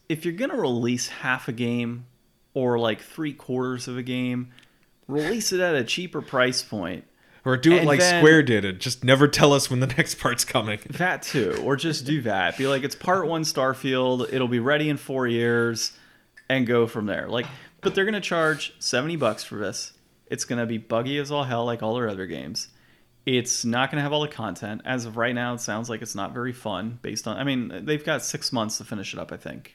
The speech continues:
Speaker 1: is what they're anticipating. It could get pushed back. You never know. Uh, now that Microsoft's kind of at the helm,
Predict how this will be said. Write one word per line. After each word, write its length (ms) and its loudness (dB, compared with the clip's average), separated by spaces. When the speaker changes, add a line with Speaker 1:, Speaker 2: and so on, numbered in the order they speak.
Speaker 1:
is 120 -10
what 140 -8
they're 160 -8
anticipating. 580 -8
It 80 -4
could 140 -2
get 120 -4
pushed 200 -10
back. 300 -6
You 60 -4
never 160 -4
know. 240 -10
Uh, 300 2
now 180 2
that 80 0
Microsoft's 560 -4
kind 140 -2
of 60 -2
at 100 -4
the 60 -8
helm, 380 -6